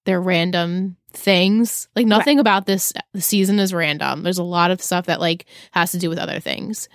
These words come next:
Speaker 2: Oh, good. I like
Speaker 1: So,
Speaker 2: that then.
Speaker 1: yeah, it's,
Speaker 2: I
Speaker 1: no,
Speaker 2: like
Speaker 1: it's
Speaker 2: that then.
Speaker 1: good. I'm
Speaker 2: Good,
Speaker 1: excited
Speaker 2: good,
Speaker 1: to
Speaker 2: good.
Speaker 1: s-, to actually see how it plays out. But I've heard, I heard that people don't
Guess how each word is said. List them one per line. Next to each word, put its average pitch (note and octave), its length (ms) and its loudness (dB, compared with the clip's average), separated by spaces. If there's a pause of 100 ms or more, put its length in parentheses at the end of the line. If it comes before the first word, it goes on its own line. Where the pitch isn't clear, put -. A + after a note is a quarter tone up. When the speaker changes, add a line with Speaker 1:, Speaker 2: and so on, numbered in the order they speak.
(600)
Speaker 2:
Oh, C#4 60 2
good. D#4+ 220 2
I G3+ 60 2
like C4 180 0
Speaker 1:
So, - 60 -10
Speaker 2:
that F3+ 160 -6
then. C3 300 -8
Speaker 1:
yeah, B3 140 4
it's, G3+ 140 -4
Speaker 2:
I D4 60 0
Speaker 1:
no, A#3+ 40 4
Speaker 2:
like G3+ 100 2
Speaker 1:
it's - 80 -8
Speaker 2:
that A3 60 -6
then. G3 200 2
Speaker 1:
good. E3 140 -18
I'm G#3 120 -2
Speaker 2:
Good, A3 80 0
Speaker 1:
excited A3+ 340 0
Speaker 2:
good, - 100 -6
Speaker 1:
to - 40 -6
Speaker 2:
good. G#3+ 80 -4
Speaker 1:
s-, - 160 -10
to - 160 -4
actually G3+ 300 -4
see G#3+ 200 -6
how F#3+ 160 -2
it F3 80 -6
plays F#3 320 -6
out. F3 360 0 (100)
But F3 160 -4
I've F3+ 160 -2
heard, B3+ 240 0
I A#3+ 140 2
heard C#4 260 0
that A#3+ 180 0
people A#3 320 -4
don't F#3+ 400 -2